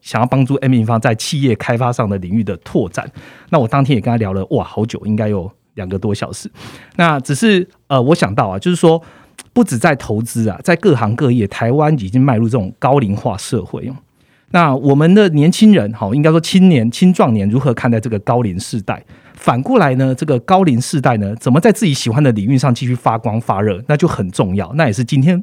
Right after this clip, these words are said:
我们要讨论一个重点哦。今天要邀请的一个来宾呢，他非常神秘，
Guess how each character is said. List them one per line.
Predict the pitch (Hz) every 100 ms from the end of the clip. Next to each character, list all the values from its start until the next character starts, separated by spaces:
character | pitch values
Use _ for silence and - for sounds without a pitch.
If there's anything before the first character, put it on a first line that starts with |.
| -
我 | 104
们 | 107
要 | -
讨 | -
论 | 107
一 | 101
个 | 101
重 | - 95
点 | 95 -
哦。 | - _ - _ - _
今 | - 190
天 | 196
要 | 190
邀 | 180 180
请 | - 107
的 | 107
一 |
个 | 139 110
来 | 98 113
宾 | 127 123
呢， | 113 110 110
他 | - 127
非 | 123 175
常 | 139
神 | 127
秘， | 135 156